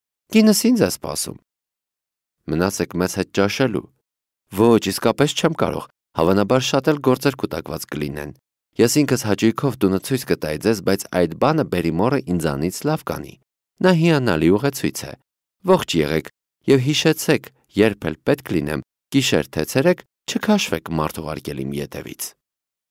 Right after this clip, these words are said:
Անիվների ձայնը կամաց-կամաց լռեց ծառուղու խորքում։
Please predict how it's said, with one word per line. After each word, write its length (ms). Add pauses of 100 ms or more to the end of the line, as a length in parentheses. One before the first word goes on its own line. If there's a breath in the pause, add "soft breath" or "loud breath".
(840)
Անիվների 560
ձայնը 400
կամաց-կամաց 880
լռեց 400
ծառուղու 540
խորքում։ 420